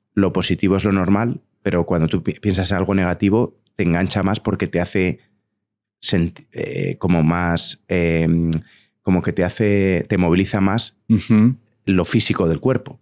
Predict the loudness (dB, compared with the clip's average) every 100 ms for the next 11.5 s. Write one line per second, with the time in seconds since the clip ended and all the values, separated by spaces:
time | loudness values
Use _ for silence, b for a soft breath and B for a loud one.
0 | -6 -4 0 0 0 -4 -2 -2 0 0
1 | 0 0 0 2 2 0 b b b 0
2 | 2 2 2 2 0 0 2 2 0 -4
3 | -12 _ _ _ _ _ -6 -4 -2 -2
4 | -2 0 0 2 0 0 0 4 4 4
5 | 2 4 4 2 0 -2 -4 -14 _ _
6 | _ _ -4 0 0 0 0 0 -2 -2
7 | -4 -4 -4 0 2 2 2 2 0 0
8 | -2 -4 -4 b b b b -2 0 2
9 | 2 0 -2 -4 -6 -18 _ _ _ _
10 | _ _ _ -4 0 2 4 4 4 2
11 | 4 6 6 6